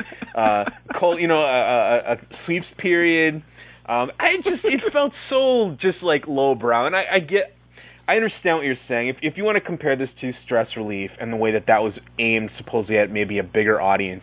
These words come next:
Speaker 2: and a more general audience, I kinda had s-, a similar, well, not anywhere close. I thought it was a little broad, the la-, in Stress Relief, but, uh, yeah, this, I don't know, man. If I don't, if I never see anyone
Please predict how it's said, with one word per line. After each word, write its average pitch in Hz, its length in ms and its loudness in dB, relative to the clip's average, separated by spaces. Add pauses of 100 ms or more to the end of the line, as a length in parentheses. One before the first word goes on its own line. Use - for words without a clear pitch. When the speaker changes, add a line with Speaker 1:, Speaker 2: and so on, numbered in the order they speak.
Speaker 2:
and 113 140 -6
a 113 40 -2
more 113 180 0
general 107 420 -4
audience, 92 400 -4 (220)
I 127 80 -2
kinda 156 260 0
had 131 200 -2
s-, - 40 -20 (200)
a 127 60 -4 (140)
similar, 113 380 -2
well, 104 300 0 (360)
not 151 160 2
anywhere 131 300 0
close. 107 340 0
I 123 60 0
thought 131 220 2
it 127 40 0
was 117 160 -2
a 117 40 -4
little 110 240 0
broad, 95 720 0 (400)
the 104 80 0
la-, 95 280 2
in 101 260 -6
Stress 95 280 -2
Relief, 90 340 -6 (120)
but, 92 320 0 (180)
uh, 98 260 -6
yeah, 101 380 0
this, 143 160 0 (300)
I 113 160 4
don't 104 100 0
know, 82 160 -12
man. 82 260 -16 (520)
If 131 120 -6
I 175 120 2
don't, 196 120 -2
if 160 140 0
I 208 80 4
never 165 320 2 (140)
see 151 120 -2
anyone 131 380 -2